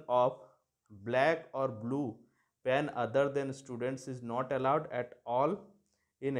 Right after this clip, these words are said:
examination centers। स्टूडेंट्स के अलावा किसी के पास होना भी नहीं चाहिए ब्लैक ब्लू कलर का पेन और उसका यूज़ भी नहीं होना चाहिए। यानी कि स्टूडेंट्स के अलावा जितने लोग इवैल्यूएशन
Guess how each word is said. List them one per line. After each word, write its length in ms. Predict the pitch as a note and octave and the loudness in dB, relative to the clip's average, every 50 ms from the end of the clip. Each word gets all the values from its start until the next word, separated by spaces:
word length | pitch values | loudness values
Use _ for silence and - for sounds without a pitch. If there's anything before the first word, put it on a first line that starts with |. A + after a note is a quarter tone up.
| A#2 | -2
examination 580 | A2+ - A#2 G#2+ G#2+ A2 G#2+ G2+ G2+ - A#2 G#2+ G#2 - | -2 -2 -2 -2 0 -2 -4 -6 -6 -8 -12 -14 -10 -10
centers। 400 | G#2 G2 G2 G2 G#2 G#2 G#2 G2+ - - _ _ _ _ _ _ _ _ | -10 -10 -10 -10 -10 -10 -10 -10 -14 -20 _ _ _ _ _ _ _ _
स्टूडेंट्स 680 | - - - - C#3 C3 C3 C#3+ D#3+ E3+ E3+ - - | -20 -20 -10 -8 -4 0 2 2 2 2 -2 -6 -8
के 120 | - E3+ D3 | -4 -2 0
अलावा 340 | C3+ C3 B2+ B2+ C3+ C#3+ | 2 2 4 4 4 2
किसी 400 | C#3 C3+ - B2+ A#2 - - D#3 | 2 -2 -4 -10 -12 -10 -10 -12
के 160 | D3+ - D3+ D3 | -10 -8 -8 -10
पास 600 | D3 - B2 A#2 A#2 B2 C#3 C3+ - - _ _ _ | -8 -4 -2 0 0 0 0 -4 -8 -16 _ _ _
होना 320 | C3 B2+ B2+ C3 C#3+ D#3 D#3 | -8 -6 -2 0 2 2 2
भी 160 | C#3+ D3+ C#3 | 2 0 -2
नहीं 220 | C3 B2 A#2+ A#2 | -2 -2 -4 -6
चाहिए 340 | A2+ - A#2 A2 A#2 A#2+ B2 A#2 A#2 A#2 - - | -4 -4 -2 -2 -2 -2 -4 -6 -8 -12 -14 -14
ब्लैक 460 | G#2+ A2+ A2 A2 A2 A2+ A2+ G#2+ A2 | -12 -10 -6 -4 -2 -2 -4 -4 -6
ब्लू 180 | A2 A2+ A#2 A2+ | -6 -6 -6 -6
कलर 320 | A2+ - A2 A2 G#2+ A2 | -6 -6 -4 -4 -4 -4
का 120 | A2 A#2 | -4 -6
पेन 360 | A#2 A#2 - B2 B2+ D3 F3 F3 - - _ _ _ _ _ _ _ _ | -6 -4 -4 -4 -2 -2 -4 -6 -10 -16 _ _ _ _ _ _ _ _
और 200 | - B2 C#3+ D#3 | 2 4 4 4
उसका 380 | C#3+ - C3+ C3 - - - E3+ | 4 0 -6 -10 -10 -4 -2 0
यूज़ 420 | D3 A#2+ A2+ A#2 B2 B2 A#2+ A#2+ | 0 0 0 -2 -2 -4 -6 -8
भी 120 | A#2 B2 A#2+ | -8 -8 -8
नहीं 180 | A2 A2 G#2+ | -6 -6 -6
होना 240 | G#2+ G#2 G2+ G2+ G#2 | -6 -6 -6 -8 -8
चाहिए। 340 | G2+ G2+ G#2+ G#2+ G#2+ A2 A2+ | -8 -8 -6 -6 -4 -2 -2
यानी 240 | A2 A2+ A#2+ C3+ C#3+ | -2 -2 -2 -4 -6
कि 220 | C3+ C#3+ E3 E3 E3 | -6 -8 -10 -10 -10
स्टूडेंट्स 840 | D#3+ - - _ C3 B2 A#2+ B2+ C3 C#3+ D3+ D3+ - - - - - _ _ _ _ _ _ _ _ _ _ | -12 -16 -18 _ -12 -8 -4 -4 -4 -4 -4 -6 -8 -12 -18 -20 -20 _ _ _ _ _ _ _ _ _ _
के 80 | - D3 | 0 2
अलावा 420 | B2 B2+ B2+ C3 C3 C#3 C#3 B2+ | 4 4 6 6 6 6 4 2
जितने 460 | A#2+ A#2 B2 A#2 A#2+ - C#3 C#3+ D3+ | 2 0 -4 -8 -6 -6 -6 -4 -4
लोग 420 | D3 C#3 C3 C#3 D3 D3+ D3+ D3 - - _ _ _ _ _ _ | -4 -2 0 0 0 -2 -4 -8 -14 -20 _ _ _ _ _ _
इवैल्यूएशन 840 | - B2 A#2 B2+ B2 B2 B2 B2+ B2+ B2 B2+ - D#3 D3+ D3+ D3 D3+ | -12 -8 -4 -4 -2 -2 -2 -2 -4 -4 -4 -4 -4 -4 -4 -4 -8